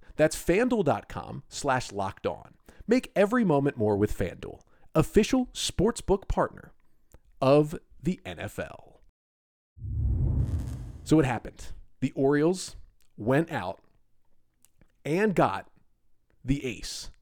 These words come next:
They got the ace they needed. And quite frankly, to get Corbin Burnes from the Milwaukee Brewers in this trade, they didn't have to give up a whole lot.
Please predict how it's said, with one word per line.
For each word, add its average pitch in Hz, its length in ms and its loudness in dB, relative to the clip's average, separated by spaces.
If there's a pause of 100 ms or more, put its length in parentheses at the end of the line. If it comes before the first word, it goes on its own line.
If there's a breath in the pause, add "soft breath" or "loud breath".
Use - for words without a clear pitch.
(680)
They 143 240 4
got 131 680 -2 (840)
the 131 220 -2
ace - 500 -8 (680)
they 135 120 0
needed. - 440 -6 (240)
And 196 140 4
quite 339 280 4
frankly, - 560 -4 (880)
to 185 140 6
get 170 340 2
Corbin 240 400 4
Burnes 151 400 2
from 160 320 2
the 202 80 6
Milwaukee 170 440 4
Brewers 135 400 2
in 127 140 0
this 123 160 -2
trade, 107 420 -6 (540 soft breath)
they 196 80 10
didn't 262 440 0
have 247 260 -2
to 202 80 -2
give 165 240 6
up 190 160 4
a 151 80 2
whole 165 240 -2
lot. 170 260 -4